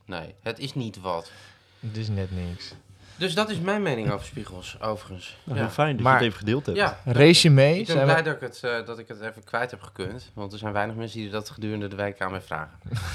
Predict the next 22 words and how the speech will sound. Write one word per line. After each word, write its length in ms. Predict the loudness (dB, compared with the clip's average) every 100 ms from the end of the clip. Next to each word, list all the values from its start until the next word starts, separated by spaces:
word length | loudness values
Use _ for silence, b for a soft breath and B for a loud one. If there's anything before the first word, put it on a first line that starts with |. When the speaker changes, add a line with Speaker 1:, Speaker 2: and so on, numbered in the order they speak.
| -10
Speaker 2:
<laughs> 460 | -14 -18 -10 -8 -4
Wat 100 | 0
je 80 | 2
van 80 | 2
de 60 |
spiegels 340 | 0 0 0 2
vindt. 140 | 4
Speaker 1:
<laughs> 40 | 4
Ja, 60 | 2 -6 -14
precies. 440 | -8 -8 -6 -8 -10 B B B B -16
Speaker 2:
Ja, 240 | -4 0 2
maar 340 | 2 4 4
resume, 580 | 4 2 0 2 2 2
we 80 | -2
zijn 180 | -2
niet 160 | -2 -4
voor, 480 | -4 0 2 4 0
we 60 | -6
zijn 160 | -6 -6
niet 140 | -8
tegen. 520 | -2 0 0 -2 -8 -6
We, 200 | -6